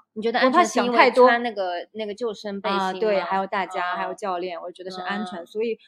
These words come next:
Speaker 2: 我其实真的没有想太多，我也没有去研究，之前也没有研究它，
Speaker 1: 嗯。
Speaker 2: 就我就想啊，等我来，我就，就试一下就好了。
Speaker 1: 嗯。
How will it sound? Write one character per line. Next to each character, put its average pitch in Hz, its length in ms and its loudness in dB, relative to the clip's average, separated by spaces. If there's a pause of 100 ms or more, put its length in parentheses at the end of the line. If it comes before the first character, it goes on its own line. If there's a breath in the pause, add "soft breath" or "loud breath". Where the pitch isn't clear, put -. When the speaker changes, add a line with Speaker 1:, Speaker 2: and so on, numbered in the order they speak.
(220 soft breath)
Speaker 2:
我 208 100 -2
其 240 120 -8
实 277 120 -8
真 277 160 -6
的 285 80 -2
没 233 80 -2
有 196 80 -2
想 190 240 -12
太 175 160 -6
多， 175 160 -10
我 214 60 0
也 254 80 2
没 214 100 -4
有 208 140 -4
去 220 140 -12
研 175 260 -8
究， 175 420 -6 (140)
之 247 100 -14
前 208 220 -6
也 202 100 -4
没 170 120 -6
有 196 80 -4
研 165 180 -8
究 170 220 -6
它， 160 360 -14
Speaker 1:
嗯。 190 320 -10
Speaker 2:
就 175 120 -4
我 202 40 0
就 208 60 -4
想 196 180 -6
啊， 175 120 -4
等 180 180 -8
我 202 100 0
来， 165 160 -4
我 165 100 -4
就， 170 100 -12 (500)
就 190 100 -12
试 240 180 -6
一 202 40 -4
下 131 180 -10
就 156 140 -16
好 - 140 -16
了。 - 100 -16
Speaker 1:
嗯。 185 380 -12